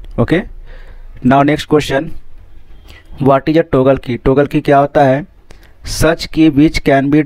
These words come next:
turn on and off are called toggle key।" ऐसे की जिसको हम लोग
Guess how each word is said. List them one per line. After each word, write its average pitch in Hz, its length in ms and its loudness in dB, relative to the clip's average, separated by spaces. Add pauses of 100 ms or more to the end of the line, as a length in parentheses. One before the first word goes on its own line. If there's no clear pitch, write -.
(100)
turn 139 240 2 (140)
on 127 320 2
and 127 280 2
off 131 300 2 (100)
are 117 240 2
called 151 240 0 (100)
toggle 117 260 2
key।" - 220 -4 (260)
ऐसे 127 340 2
की 160 280 2
जिसको 123 320 0
हम 131 160 0
लोग 131 200 0